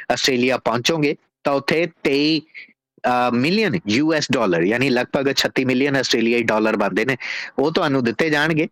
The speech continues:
ਤੇ ਨਾਲ ਇੱਕ certificate ਦਿੱਤਾ ਜਾਏਗਾ। ਇਹ certificate ਗਰਦਾਨੇਗਾ ਕਿ ਤੁਸੀਂ Australia, ਅਹ, ਨਿਊਜ਼ੀਲੈਂਡ ਦੇ ਵਿੱਚ ਕਰੋਨਾ ਕਾਲ ਦੇ ਦਰਮਿਆਨ ਬਹੁਤ ਵਧੀਆ ਕੰਮ ਕੀਤਾ। ਇਸ ਵਿਅਕਤੀ ਨੇ ਕਿਹਾ ਕਿ ਜਦੋਂ ਉਸਨੇ ਦੇਖਿਆ ਇਹ packet ਖੋਲ ਕੇ, ਇਹ briefcase ਖੋਲ ਕੇ, ਕਾਲੇ ਰੰਗ ਦਾ briefcase ਸੀ,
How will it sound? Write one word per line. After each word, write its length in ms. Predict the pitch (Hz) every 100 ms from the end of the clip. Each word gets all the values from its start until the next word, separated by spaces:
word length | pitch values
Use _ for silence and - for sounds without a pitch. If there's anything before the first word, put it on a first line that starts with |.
| _ -
ਤੇ 80 | 151
ਨਾਲ 260 | 135 139
ਇੱਕ 160 | 147 170
certificate 540 | 165 160 170 - 139
ਦਿੱਤਾ 280 | 98 90 110
ਜਾਏਗਾ। 300 | 98 82 95
ਇਹ 60 | 101
certificate 680 | 123 113 143 - 143 139
ਗਰਦਾਨੇਗਾ 720 | 143 135 123 123 127 127 139 170
ਕਿ 140 | 143
ਤੁਸੀਂ 440 | - 120 127 135
Australia, 560 | 143 120 - 113 110 117
ਅਹ, 240 | 117 107
ਨਿਊਜ਼ੀਲੈਂਡ 520 | 104 117 123 147 139 127
ਦੇ 120 | 123
ਵਿੱਚ 280 | 107 - 123 - - - -
ਕਰੋਨਾ 340 | 143 131 135
ਕਾਲ 260 | 131 123 120
ਦੇ 120 | 123
ਦਰਮਿਆਨ 420 | 120 110 113 127
ਬਹੁਤ 340 | 143 120 156 113
ਵਧੀਆ 280 | 113 135
ਕੰਮ 280 | 127 110 98
ਕੀਤਾ। 240 | 90 87 - - - - - -
ਇਸ 140 | 123 135
ਵਿਅਕਤੀ 240 | 143 170
ਨੇ 120 | 170
ਕਿਹਾ 160 | 170 175
ਕਿ 100 | 180
ਜਦੋਂ 320 | 147 143 156
ਉਸਨੇ 280 | 143 160 160
ਦੇਖਿਆ 600 | 135 123 - 151 143 143 139
ਇਹ 340 | 143 147 143
packet 580 | 120 - 117 143 127 127
ਖੋਲ 260 | 120 139
ਕੇ, 180 | 151 131 -
ਇਹ 120 | 123
briefcase 520 | 117 127 123 - 127
ਖੋਲ 220 | - 120 127
ਕੇ, 140 | 135
ਕਾਲੇ 280 | - 113 117
ਰੰਗ 180 | 117 113
ਦਾ 120 | 117
briefcase 500 | 107 107 - 123 -
ਸੀ, 120 | 120